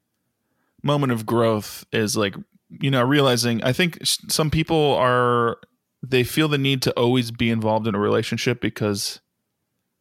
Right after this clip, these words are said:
if they're alone, they're kind of just constantly confronted with their own issues that they'd rather just ignore and then invest all their emotion in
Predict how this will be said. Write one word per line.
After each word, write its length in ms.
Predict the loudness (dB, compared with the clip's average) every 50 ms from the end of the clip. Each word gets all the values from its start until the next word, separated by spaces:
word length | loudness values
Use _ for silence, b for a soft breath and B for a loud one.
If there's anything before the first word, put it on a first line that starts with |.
| _ _ _
if 240 | -2 -2 -2 -2 0
they're 220 | 2 2 4 4
alone, 540 | 4 2 2 2 0 0 0 0 -2 -4 -4 -2
they're 160 | -2 -2 0
kind 200 | 0 0 0 0
of 360 | 0 -2 -4 -8 -14 -20 -16 -8
just 280 | -6 -4 -4 -4 -4
constantly 400 | -4 -4 -4 -2 -2 -4 -4 -4
confronted 520 | -4 -6 -8 -6 -4 -4 -4 -4 -4 -6 -4
with 260 | -4 -4 -6 -6 -6
their 140 | -6 -4 -4
own 120 | -4 -4 -4
issues 400 | -4 -4 -6 -6 -6 -8 -8 -8
that 200 | -8 -10 -8 -6
they'd 180 | -6 -6 -2
rather 280 | -2 -2 0 -2 -2 -4
just 440 | -6 -6 -6 -6 -6 -8 -10 -16 -20 _ _ _ _ _ _ _ _ _ _ _ _ _ _ _ _ _ _ _ _ _ _ _ _
ignore 840 | -6 -4 -2 -2 -2 0 0 2 2 0 0 -2 -4 -6 -8 -12 -14 _ -10 -6
and 140 | -4 -2
then 120 | -2 -2 -2
invest 480 | -2 -4 -2 -2 0 0 0 -2 -4 -4
all 120 | -4 -4
their 140 | -4 -4 -4
emotion 400 | -2 -2 -2 -2 -4 -4 -8 -8
in 160 | -8 -8 -8